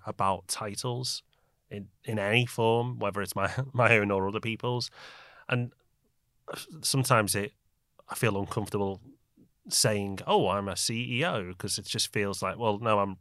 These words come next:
Rob, and I help run this business." But I, I've got, but I think that's my own hang-up around titles. I, it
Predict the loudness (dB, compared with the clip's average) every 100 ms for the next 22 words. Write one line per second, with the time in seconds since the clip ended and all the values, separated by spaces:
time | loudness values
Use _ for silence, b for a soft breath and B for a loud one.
0 | _ 6 6 4 -4 b b b b _
1 | -2 0 0 -2 -10 _ _ _ _ B
2 | B 0 2 2 0 0 2 2 2 2
3 | 2 2 -4 -4 0 0 0 b b b
4 | b b b _ _ -8 -8 -6 0 2
5 | 2 _ _ -4 2 4 6 6 6 8
6 | 8 6 2 2 2 -2 -6 -20 -14 0
7 | 2 2 -2 -4 -4 -4 -6 -4 -4 -4
8 | -6 -16 -16